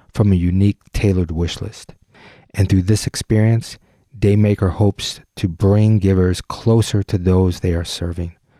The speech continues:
and closer to those around them and inspire them to explore the feelings of depth, aliveness,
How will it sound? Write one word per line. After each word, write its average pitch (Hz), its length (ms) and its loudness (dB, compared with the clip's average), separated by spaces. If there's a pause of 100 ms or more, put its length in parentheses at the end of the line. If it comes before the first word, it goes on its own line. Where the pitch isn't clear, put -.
(280)
and 92 200 -8
closer 110 520 0
to 95 160 -2
those 92 260 2
around 87 360 0
them 82 260 -4 (320)
and 107 120 2
inspire 107 540 2
them 98 240 2
to - 120 -6
explore 98 500 0
the 87 80 -6
feelings 98 480 0
of 80 240 -10
depth, - 460 -4 (280)
aliveness, 92 720 0